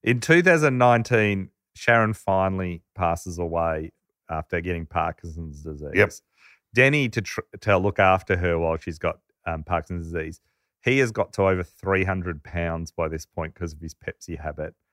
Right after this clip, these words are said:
Speaker 1: and has to have lap band surgery.
Speaker 2: It never occurred to him to stop drinking Pepsi?
Speaker 1: No, and he undergoes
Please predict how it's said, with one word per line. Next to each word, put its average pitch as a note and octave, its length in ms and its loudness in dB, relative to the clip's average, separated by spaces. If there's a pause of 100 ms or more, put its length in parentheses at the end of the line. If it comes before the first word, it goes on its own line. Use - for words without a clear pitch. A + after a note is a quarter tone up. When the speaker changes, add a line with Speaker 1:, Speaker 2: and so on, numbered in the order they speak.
(140)
Speaker 1:
and F2+ 80 -6
has F#2+ 180 -2
to - 80 0
have E2+ 120 0
lap F2 300 -2
band E2+ 260 0
surgery. E2+ 680 -4 (100)
Speaker 2:
It C3 80 0
never D#3 160 0
occurred B2+ 320 4
to A2 80 2
him A#2 120 2
to G#2+ 60 0
stop G2+ 220 -2
drinking G2 320 0
Pepsi? G#2 200 0
Speaker 1:
No, G2 260 2 (100)
and G#2 380 0
he A2 320 0
undergoes A2 680 2